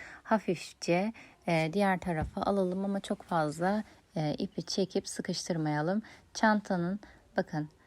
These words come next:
e, kol, bakın biraz yan böyle ucunu fark ettiyseniz. Oraya göre hani bu çapraz şekilde olduğunda uzun yer yukarıya gelecek şekilde olacak.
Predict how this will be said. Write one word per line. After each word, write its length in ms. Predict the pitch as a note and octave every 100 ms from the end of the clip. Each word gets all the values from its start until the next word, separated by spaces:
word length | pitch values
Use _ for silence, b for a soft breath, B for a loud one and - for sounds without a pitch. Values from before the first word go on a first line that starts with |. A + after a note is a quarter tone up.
| b _ F3
e, 380 | D3+ D3+ D3+ E3 C4 - - _ - - _ _
kol, 380 | - A#3 G#3+ A#3+ - - - -
bakın 300 | G3 G#3+ G3+
biraz 440 | F#3+ F#3+ F#3+ - - F3+
yan 460 | F3 F3+ E3+ D#3+
böyle 460 | D3+ D3 D3 D3 D3+ -
ucunu 360 | F3+ D#3 E3 D3+
fark 380 | - E3 D#3 E3
ettiyseniz. 680 | - - D#3 - F3 A3 - B B B - -
Oraya 500 | A3+ A3 F#3+ F3 F#3
göre 380 | F3+ F3+ D#3+ D#3
hani 360 | D#3+ D3+ D3 -
bu 260 | F#3 F3+ F3+
çapraz 480 | - G#3 G3 F#3+ E3+
şekilde 400 | - F#3 - F3
olduğunda 460 | F#3+ F#3 F3+ E3 F3+ F#3 F3+ B B B
uzun 320 | F#3+ E3+ A3 A3+
yer 340 | G3 G#3 A3
yukarıya 400 | F#3+ - F#3+ F#3
gelecek 440 | F3 E3 D#3 D#3+
şekilde 440 | - G#3 - F3 G3+
olacak. 540 | - F3+ E3 - G#3